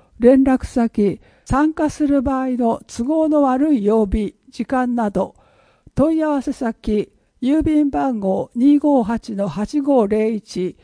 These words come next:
大井町金子、千九百九十五番地、企画財政課、電話零四六五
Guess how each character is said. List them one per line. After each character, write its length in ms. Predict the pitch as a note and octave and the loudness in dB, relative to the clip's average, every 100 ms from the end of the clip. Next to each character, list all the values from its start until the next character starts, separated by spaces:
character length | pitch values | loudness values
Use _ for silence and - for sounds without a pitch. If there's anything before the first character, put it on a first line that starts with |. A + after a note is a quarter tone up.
| _ _ _ - | _ _ _ -4
大 220 | A#3+ E4+ | 0 2
井 80 | D#4+ | 2
町 260 | A#3+ - | -2 -4
金 300 | - G3+ A3 | -8 -6 -6
子、 340 | - G#3+ G3+ - _ | -4 -4 -4 -6 _
千 320 | - D#4+ D#4+ | -6 -2 -2
九 240 | - C#4+ B3+ | 0 0 0
百 280 | G#3+ G#3 | 0 -4
九 280 | F#3+ D4 C4+ | -4 0 0
十 220 | A3 F#3+ | -2 -6
五 120 | F#3 F#3 | -4 -4
番 280 | A#3+ A3+ | -4 -4
地、 320 | F3 - E3+ - _ _ _ - | -8 -10 -12 -12 _ _ _ -12
企 160 | - | -4
画 200 | D4 D4+ | -2 -2
財 220 | B3 B3 | -2 -2
政 340 | B3 - A3+ G#3+ | -2 -2 -4 -4
課、 280 | A3+ A3+ - _ _ _ A3 | -6 -8 -10 _ _ _ 0
電 280 | A#3+ C4 | 2 2
話 300 | B3+ A3 A3+ - _ _ | 2 -2 -4 -10 _ _
零 260 | A#3+ C#4+ D4+ | 2 4 4
四 260 | D#4 C#4 | 0 -2
六 260 | A3 G3 A#3 | -4 -6 -4
五 340 | A3+ G3+ - | 0 0 -2